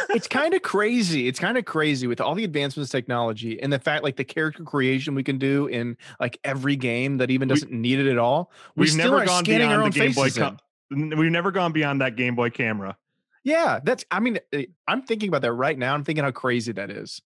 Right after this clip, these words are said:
Speaker 1: that we don't do that. Like, you still make me, like, make the face. Like, yeah, I'm
Speaker 2: Don't
Speaker 1: for
Speaker 2: make
Speaker 1: it.
Speaker 2: me make a face.
Speaker 1: Yeah, don't ma-, I don't have time for that.
Speaker 2: Who am
Speaker 1: Scan
Speaker 2: I,
Speaker 1: my
Speaker 2: Jim
Speaker 1: face.
Speaker 2: Carrey? I'm not
Speaker 1: Yeah.
Speaker 2: gonna make a face.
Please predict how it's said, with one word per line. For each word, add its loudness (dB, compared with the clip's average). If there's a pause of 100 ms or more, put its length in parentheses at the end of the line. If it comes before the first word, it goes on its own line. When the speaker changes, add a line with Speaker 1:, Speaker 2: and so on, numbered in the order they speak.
(500)
Speaker 1:
that 2
we 2
don't 2
do 2
that. 0
Like, -2
you 0
still 0
make 0
me, 0
like, 0 (140)
make 0
the -2
face. -4
Like, -2 (640)
yeah, 0 (200)
I'm 0
Speaker 2:
Don't 2
Speaker 1:
for 4
Speaker 2:
make 4
Speaker 1:
it. -2
Speaker 2:
me 2
make 2
a 2
face. 0
Speaker 1:
Yeah, 2 (160)
don't 0
ma-, -2
I -4
don't 0
have 0
time -4
for -6
that. -6
Speaker 2:
Who 2
am 4
Speaker 1:
Scan 2
Speaker 2:
I, -4
Speaker 1:
my 2
Speaker 2:
Jim 4
Speaker 1:
face. 2
Speaker 2:
Carrey? 4 (360)
I'm -8
not 0
Speaker 1:
Yeah. 0
Speaker 2:
gonna 2
make 0
a 2
face. 0